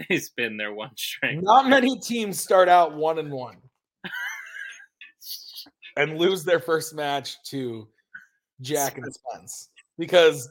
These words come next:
Speaker 2: to be fair, if I'm not mistaken, I think they're two and oh. <laughs> So, like, they're
Speaker 1: Yeah,
Speaker 2: doing,
Speaker 1: they're, like,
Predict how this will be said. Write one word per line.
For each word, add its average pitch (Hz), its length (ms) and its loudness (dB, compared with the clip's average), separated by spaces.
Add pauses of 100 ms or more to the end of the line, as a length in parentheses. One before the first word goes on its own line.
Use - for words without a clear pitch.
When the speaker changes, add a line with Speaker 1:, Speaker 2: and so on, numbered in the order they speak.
Speaker 2:
to 208 120 -6
be 214 100 -4
fair, 208 600 6 (340)
if 170 100 2
I'm 190 120 2
not 294 180 4
mistaken, 247 500 0
I 139 100 -4
think 330 240 -8
they're 311 160 -4
two 190 280 -6
and 139 80 -10 (200)
oh. 226 160 2
<laughs> - 40 -12
So, 185 240 -10
like, 160 200 -4
they're 175 200 -2
Speaker 1:
Yeah, 127 140 8
Speaker 2:
doing, 131 100 4
Speaker 1:
they're, 180 200 8
like, 160 280 4